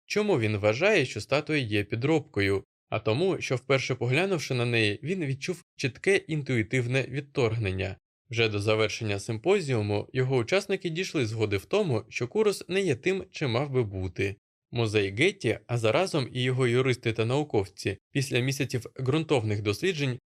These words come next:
дійшли одного висновку, а деякі провідні світові експерти з грецької скульптури, просто глянувши на статую та відчувши інтуїтивне відторгнення іншого. Хто ж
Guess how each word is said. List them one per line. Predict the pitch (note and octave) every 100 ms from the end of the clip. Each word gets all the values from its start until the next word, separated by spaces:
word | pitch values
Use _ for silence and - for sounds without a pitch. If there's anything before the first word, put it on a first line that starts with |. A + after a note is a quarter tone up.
| -
дійшли | C#3 D#3+ A3+
одного | - B2 A2+ A2 A2+
висновку, | A2 G#2+ - G#2+ - G#2+ - -
а | A#2+
деякі | A2+ A2+ A2+ A2+
провідні | A#2 A2 A2 G#2+
світові | - A2+ A2+ A2 -
експерти | A2 - A2+ A2 A2 A2
з |
грецької | A2+ A2 - - G#2
скульптури, | - G#2+ - G3 G3+ G3 _
просто | C3 - A#2+
глянувши | A#2+ G#2 G2+ A#2+
на | A2
статую | A2 A#2+ G#2 G#2+ G#2
та | A2
відчувши | A2 A2 A#2+ G#2 A2 G#2+ -
інтуїтивне | C3 A2 B2+ A#2+ C3+ G#2+ A2 A2
відторгнення | A#2+ - B2 A2 G#2+ G2 G2+ G2+ _
іншого. | E3 C3+ - F#2+ F#2+ F#2 - _ _ _
Хто | - B3
ж | -